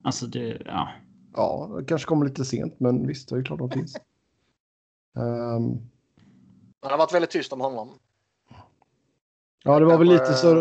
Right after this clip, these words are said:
Speaker 2: det var väl lite så om Dirk
Speaker 3: Honom.
Speaker 2: Stefan som vi snackade om förra veckan.
Speaker 3: Nick
Speaker 2: Ehm.
Speaker 3: Schmaltz har du ju snackats lite om.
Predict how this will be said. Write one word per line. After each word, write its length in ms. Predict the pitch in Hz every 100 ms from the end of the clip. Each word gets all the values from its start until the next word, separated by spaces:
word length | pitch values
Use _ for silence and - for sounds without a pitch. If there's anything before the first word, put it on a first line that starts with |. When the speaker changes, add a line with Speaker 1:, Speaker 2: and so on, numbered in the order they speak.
| 160 127
Speaker 2:
det 60 |
var 120 | 170
väl 100 | 170
lite 220 | 170 - 143
så 180 | 165
om 100 | 147
Dirk 180 | 139 135
Speaker 3:
Honom. 180 | 120 135
Speaker 2:
Stefan 460 | - 139 131 135 131
som 100 | 139
vi 60 |
snackade 260 | 123 135 131
om 200 | 127 120
förra 200 | 131 117
veckan. 400 | 123 127 120 113 110 _ _ _ _ _ _ _ _ _ _ _ _ _ 139 117
Speaker 3:
Nick 100 | 113
Speaker 2:
Ehm. 20 | 110
Speaker 3:
Schmaltz 680 | 110 196 180 147 185 190 -
har 80 | 190
du 60 |
ju 60 | 185
snackats 460 | - 185 165 143
lite 280 | 165 156 -
om. 300 | 139 127 127